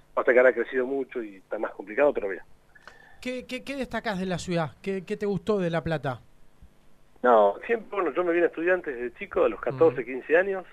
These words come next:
Speaker 1: este, vengo de Tandil, obviamente. No, siempre me gustó que no es una locura como es Buenos Aires, algo intermedio.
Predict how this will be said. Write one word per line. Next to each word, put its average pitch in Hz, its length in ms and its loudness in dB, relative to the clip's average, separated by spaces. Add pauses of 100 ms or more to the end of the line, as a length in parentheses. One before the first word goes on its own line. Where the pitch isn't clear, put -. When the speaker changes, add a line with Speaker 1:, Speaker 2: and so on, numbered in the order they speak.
Speaker 1:
este, 95 580 -12 (760)
vengo 110 180 2
de 107 60 2
Tandil, 120 400 4
obviamente. 156 640 4
No, 202 280 2
siempre 208 300 0
me 180 60 6
gustó 180 340 2
que 151 140 -2
no 160 80 6
es - 140 0
una 139 140 -4
locura 147 320 2
como 143 160 2
es 135 60 -2
Buenos 139 280 -8
Aires, 175 260 2
algo 123 160 -6
intermedio. 156 540 -4